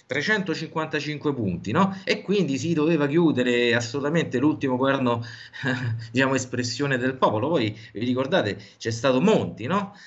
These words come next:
C'è stato poi Letta, Renzi, Gentiloni, Conte uno e due,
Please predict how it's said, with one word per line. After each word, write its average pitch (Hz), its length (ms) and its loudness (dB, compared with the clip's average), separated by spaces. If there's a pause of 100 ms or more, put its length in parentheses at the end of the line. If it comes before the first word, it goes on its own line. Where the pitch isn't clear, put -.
(140)
C'è - 140 -10
stato 117 340 -2
poi 120 160 0
Letta, 139 400 2
Renzi, 135 380 0
Gentiloni, 120 540 -6
Conte 117 340 -6
uno 170 240 -2
e 156 80 -6
due, 151 360 2